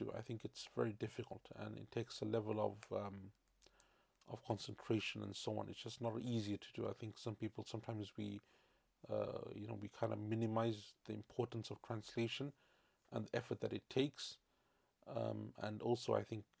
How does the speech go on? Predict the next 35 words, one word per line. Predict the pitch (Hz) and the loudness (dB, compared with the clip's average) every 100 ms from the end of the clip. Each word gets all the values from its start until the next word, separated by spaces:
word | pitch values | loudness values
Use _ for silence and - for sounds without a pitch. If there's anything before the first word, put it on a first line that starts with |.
| 113 | -2
uh, | 101 101 - | -2 -4 -6
you | - 110 | -6 -6
know, | 104 | -6
just | - - | -6 -10
experience | - - 117 107 110 104 | -10 4 6 6 4 0
and | 107 104 | -2 0
knowledge | 104 110 107 | 2 2 0
and, | 107 104 | -4 -4
and | 107 | -2
all | 110 110 | 0 0
these | 107 107 | -4 -4
things | 123 120 | -2 -2
is | - | -2
important | 104 98 - 120 - 117 | -6 -6 -4 -4 -4 -6
when | 110 | -6
it | 110 | -6
comes | - 110 - | -4 -4 -2
to | 135 139 - - - - - | -4 -4 -10 -20 -20 -6 2
translation. | 107 - 107 98 | 2 4 0 0
And | 104 | -4
so, | - | -4
for | 107 110 | -4 -2
example, | 101 117 110 | -2 0 0
those | 107 104 | 0 0
people | - 117 104 | 0 0 0
who | 104 | -4
translate | - 107 - | -2 0 0
the | 104 | -2
Quran | - 87 85 113 117 - - - _ _ _ | -2 0 6 6 6 -2 -18 -20 _ _ _
or | - 110 | -6 -2
the | 104 | 2
major | 110 117 113 | 6 6 8
works | 107 110 | 6 6
of | - - - | 2 -2 -4
Hadith, | 117 117 117 | 2 4 4